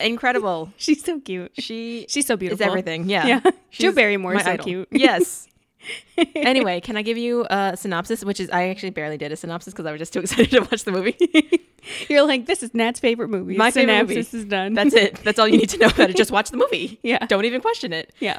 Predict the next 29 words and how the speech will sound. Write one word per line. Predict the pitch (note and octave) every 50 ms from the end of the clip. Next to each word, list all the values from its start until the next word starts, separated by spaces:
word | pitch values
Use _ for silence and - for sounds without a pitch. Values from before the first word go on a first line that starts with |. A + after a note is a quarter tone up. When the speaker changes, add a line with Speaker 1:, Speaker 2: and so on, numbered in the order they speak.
| -
Speaker 1:
Um, | - G3+ G3+ G#3
I | G3 G3+
just | G3 G3+ A3 -
said | A3+ G#3 G3
Cameron | - A3+ G#3+ G#3+ G#3
Diaz, | G3+ G3 F#3 F#3 F#3
Lucy | F#3 F#3 - F#3+ F3
Liu, | E3+ F3
and | E3+ E3+ E3
Drew | F3+ E3+
Barrymore | E3 E3 E3+ E3+ D#3+ D3 D3+ D3+
are | - D#3+ D#3
spies | - - - E3 D#3 E3 E3 E3 -
slash | - - F3 E3 F3 -
special | - D#3+ F#3+ - E3
agents | - D3+ D3+ F3 F#3+ C4 - - _ _ _ _
who | - A3+ F#3+ F3
get | - F#3 F3+ -
shit | - - D#4+ - _
done | - G#3+ F#3 F3+ F#3 G3+ - - _ _
to | - A#3
the | G3+ G3+ G3
best | - F#3 G#3 - -
soundtrack | G#3 F#3+ F#3+ - F#3+ F3+ F#3 -
of | - F3+ -
the | F3+ F3+
two | - F3+ E3
thousands. | E3 C#3+ B2+ - A#2+ D#3 - - _ _ _ _ _
Speaker 2:
Honestly. | A3+ G3+ F3+ F3+ F#3 A3+ - - B3+ C4 C#4 D4 D4+ D#4+ -